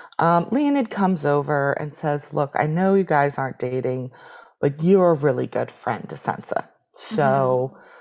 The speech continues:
Speaker 1: I'm not worried about her. Nobody else knows. Just between you and me, let's arm wrestle. I'll let you
Speaker 2: Mm-hmm.
Speaker 1: win this time."
Speaker 2: Mm-hmm.
Speaker 1: And then there's this wonderful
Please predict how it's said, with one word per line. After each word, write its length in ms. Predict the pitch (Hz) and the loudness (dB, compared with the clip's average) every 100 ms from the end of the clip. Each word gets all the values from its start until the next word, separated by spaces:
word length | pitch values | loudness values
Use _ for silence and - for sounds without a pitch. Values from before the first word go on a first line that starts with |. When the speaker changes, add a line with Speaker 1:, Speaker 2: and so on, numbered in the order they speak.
| - _ _ - | -20 _ _ 2
Speaker 1:
I'm 280 | 156 165 170 | 4 4 2
not 200 | 147 139 | 0 -2
worried 360 | 143 139 139 143 | -4 -2 -2 -2
about 320 | 139 131 135 | -2 -2 -2
her. 360 | 147 135 127 139 | -4 -2 -2 -2
Nobody 440 | 143 156 170 170 | -2 -2 0 0
else 360 | 143 139 143 - | 2 0 -2 -10
knows. 720 | 135 135 131 131 131 127 - - - - - | -6 -4 -2 -2 -2 -6 -12 -20 -20 -20 -4
Just 160 | 165 160 | -2 -2
between 260 | - 196 175 | 0 2 4
you 220 | 156 156 | 4 4
and 140 | 151 | 2
me, 380 | 139 139 135 143 - _ _ _ _ _ _ _ _ | 0 -2 -2 -4 -6 _ _ _ _ _ _ _ _
let's 240 | 139 147 - | -4 -2 0
arm 200 | - 87 | 0 -2
wrestle. 400 | - - - 190 _ _ _ _ | -6 -6 -6 -8 _ _ _ _
I'll 140 | - 175 | 4 4
let 220 | 131 - | 4 0
you 60 | 113 | -4
Speaker 2:
Mm-hmm. 60 | |
Speaker 1:
win 140 | 120 85 | -6 -8
this 220 | - - | -10 -4
time." 320 | - - 180 - _ - | -2 -2 -6 -12 _ -20
Speaker 2:
Mm-hmm. 300 | 190 202 190 180 - - - | -16 -14 -14 -16 -18 -12 -4
Speaker 1:
And 200 | 143 143 | 0 0
then 120 | 139 | 0
there's 220 | 139 139 | -2 -2
this 180 | - - | -6 -2
wonderful 840 | 196 202 180 170 151 143 135 135 | 2 4 4 2 2 4 4 2